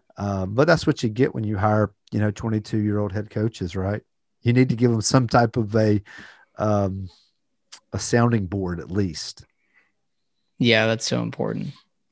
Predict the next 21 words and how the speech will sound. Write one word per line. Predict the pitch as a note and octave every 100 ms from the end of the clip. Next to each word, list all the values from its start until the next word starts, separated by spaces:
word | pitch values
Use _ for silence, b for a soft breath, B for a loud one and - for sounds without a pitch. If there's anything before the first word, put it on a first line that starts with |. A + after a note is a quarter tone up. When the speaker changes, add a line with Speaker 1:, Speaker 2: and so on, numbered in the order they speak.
| _ _ _ _ _ _ _
Speaker 2:
Yeah, | D3+ -
mentors | C3 A#2+ A2+ A#2+ A2 G#2+
are, | G#2+ A2 A#2+ _ _
mentors | C3+ A#2+ B2+
are | A#2
huge | - A2+ G#2+ - - - _
for | -
Speaker 1:
Yeah. | A2+ A#2+
Speaker 2:
sure. | A#2+ A2+ B2 B B B B B B _ _ _ _ -
Here's | C3+ B2
the |
next | B2+ A#2 -
one. | A2 G#2+
I | A#2+ A#2
know | A#2 B2 C3+
I'm | A#2 A#2
successful | A#2 - - A#2+ - B2+ A#2
as | A2 A2
a |
coach | - A#2 B2 - -
when | - A#2+ A#2 A2+ A2+ A2+ A2 A#2